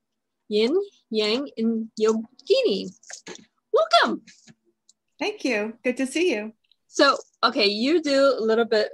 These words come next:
Speaker 1: you're writing, yoga, motherhood, blogger, writer, a little bit of everything. So where did you get started?
Speaker 2: Where did I get started?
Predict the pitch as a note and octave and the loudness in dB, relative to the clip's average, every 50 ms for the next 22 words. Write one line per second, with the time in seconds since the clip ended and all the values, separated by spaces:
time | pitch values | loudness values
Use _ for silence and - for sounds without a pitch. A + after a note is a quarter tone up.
0 | - - - G3+ G3 G#3+ G#3 G3+ G3 F#3+ F#3+ _ _ _ _ _ _ _ _ _ | -12 -12 -10 -2 0 0 2 2 0 -2 -6 _ _ _ _ _ _ _ _ _
1 | _ _ _ _ _ G3 F#3+ G#3 G#3+ A3+ A3+ A3+ A3+ A#3+ A#3+ - - G#3+ G3 F#3 | _ _ _ _ _ -2 0 2 2 2 0 0 -2 -4 -6 -8 -6 0 0 0
2 | F#3+ F#3+ G3 F#3+ F#3 F#3+ F#3+ - _ G3 G3+ G#3 G#3 G#3 G#3+ G#3+ G#3 F#3 F#3 F#3 | 2 2 0 -2 -2 -2 -6 -10 _ -4 -4 -2 -2 -2 -4 -2 -2 -2 -2 -2
3 | G3 F#3+ _ _ - A#3 A#3 A#3 B3 B3 A#3 B3 B3 B3 A#3+ B3 A#3+ - _ - | -4 -10 _ _ -4 0 2 4 4 4 4 4 4 4 4 2 0 -10 _ -20
4 | - - _ - - _ - A3+ A3+ A#3 A3 A3+ A3+ A3+ A3 A3 G#3+ _ _ _ | -20 -20 _ -20 -20 _ 2 4 4 4 4 4 4 4 2 0 -2 _ _ _
5 | _ - G3 G#3 A#3 D4+ E4+ C#4+ A3+ G#3+ G3 F#3 - - - - G3 F3+ F#3 F#3 | _ -4 0 2 4 4 4 4 2 2 0 0 -2 -6 -6 -6 -6 -4 -4 -6
6 | F3 F#3 F#3+ A3+ C#4+ E4 - - - D4+ A#3 A3+ G3+ G3 A3+ B3+ D4+ D#4 D#4+ D4+ | -4 -4 -4 -4 -6 -6 -8 -4 0 2 2 2 2 4 4 2 4 2 0 -2
7 | B3+ B3+ B3 B3 A3+ A3 G#3 G3 F#3+ - - - G3 F#3 - - - - G3+ _ | 0 -2 -4 -6 -4 -4 -6 -6 -6 -10 -8 -6 -6 -6 -8 -10 -14 -14 -20 _
8 | _ _ _ _ _ _ _ _ _ _ _ _ _ _ _ _ _ _ _ _ | _ _ _ _ _ _ _ _ _ _ _ _ _ _ _ _ _ _ _ _
9 | - - G#3 G#3+ A3 A3+ A#3+ B3+ C4+ C#4+ C#4+ D4+ - C4 B3 A#3+ A#3 A#3+ A3+ A3 | -20 -14 -12 -8 -6 -4 -2 0 0 0 0 0 0 0 -2 0 -2 -2 -4 -6
10 | A3 - - - A3+ G#3+ G#3 G3+ G3 G3+ F#3 F3 F3 | -8 -12 -10 -8 -6 -4 -4 -4 -4 -6 -10 -10 -12